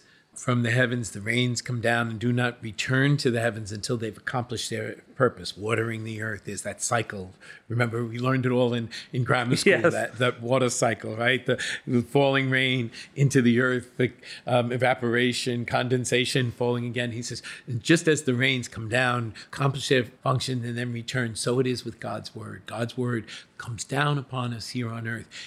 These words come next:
Speaker 1: and doesn't return without reaching in, watering, if you will, nourishing the hearts of women and men. So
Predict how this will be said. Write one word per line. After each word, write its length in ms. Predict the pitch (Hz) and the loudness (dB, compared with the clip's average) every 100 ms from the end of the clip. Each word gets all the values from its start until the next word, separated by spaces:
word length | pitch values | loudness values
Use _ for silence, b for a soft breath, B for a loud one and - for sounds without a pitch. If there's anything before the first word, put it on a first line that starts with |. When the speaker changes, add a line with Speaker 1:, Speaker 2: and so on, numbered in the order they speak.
| B - | B -6
Speaker 1:
and 140 | 117 | 0
doesn't 320 | 120 143 151 | 2 2 0
return 560 | 147 135 127 123 113 101 - b | -4 -4 0 0 0 -6 -16 b
without 480 | 107 107 120 123 120 B B | -10 -2 0 0 -4 B B
reaching 380 | 123 127 - 127 | -2 0 0 0
in, 260 | 120 113 120 - | 0 -4 -10 -8
watering, 440 | 120 135 135 123 107 | 2 4 4 2 -2
if 180 | - | -6
you 80 | 107 | -6
will, 300 | 101 107 92 95 | -6 -8 -10 -10
nourishing 720 | 110 123 123 113 113 101 92 B B - | -2 0 0 -2 -8 -10 -14 B B -12
the 180 | 113 | -8
hearts 580 | 107 - 127 110 - - - - | -6 2 4 4 -2 -8 -10 -10
of 500 | 120 113 110 110 110 | -6 -6 -8 -12 -14
women 380 | - 120 117 117 | -4 -2 -2 -4
and 300 | 107 107 95 | -8 -12 -14
men. 380 | 113 113 113 98 104 | -8 -2 -2 -4 -8
So 460 | - - 123 117 | -4 0 0 -2